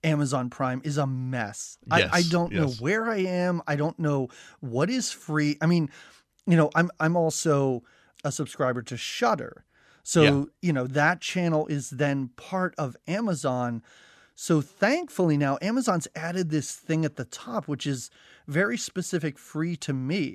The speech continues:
Speaker 1: 'Cause I used to be able to just, you know, you have the little, you know, the little dog ear there
Speaker 2: Yeah.
Speaker 1: that says Prime. But suddenly I'm getting stuff that doesn't have that, but that I can watch through Shudder, and I,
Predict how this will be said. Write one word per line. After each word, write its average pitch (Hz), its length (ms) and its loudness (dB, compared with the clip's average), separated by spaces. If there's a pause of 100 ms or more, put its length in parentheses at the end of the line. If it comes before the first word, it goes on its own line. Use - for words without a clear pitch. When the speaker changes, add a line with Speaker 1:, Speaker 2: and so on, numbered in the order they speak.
Speaker 1:
'Cause 156 200 0
I 151 80 6
used 262 320 -2
to 262 60 -8
be 220 80 -2
able 175 120 0
to 151 100 -6
just, 151 360 -4 (240)
you 277 80 -4
know, 185 80 2
you 151 100 4
have 151 100 -2
the 147 80 0
little, 143 300 0 (380)
you 147 100 -4
know, 113 140 -10
the 117 100 -14
little 123 220 -6
dog 127 440 0
ear 120 220 -6
there 113 240 -6
Speaker 2:
Yeah. 110 120 2
Speaker 1:
that 92 80 0
says 120 180 -8
Prime. 143 680 0 (540)
But 170 320 0 (560)
suddenly 233 800 0 (280)
I'm 175 140 2
getting 185 400 0
stuff - 320 -4
that 147 200 -6
doesn't 147 420 0
have 233 360 -6
that, 131 360 -2
but 147 180 -4
that 156 180 0
I 147 120 -2
can 247 360 -2
watch 185 280 -2
through 165 140 -2
Shudder, 208 480 2
and 180 220 -2
I, 185 220 2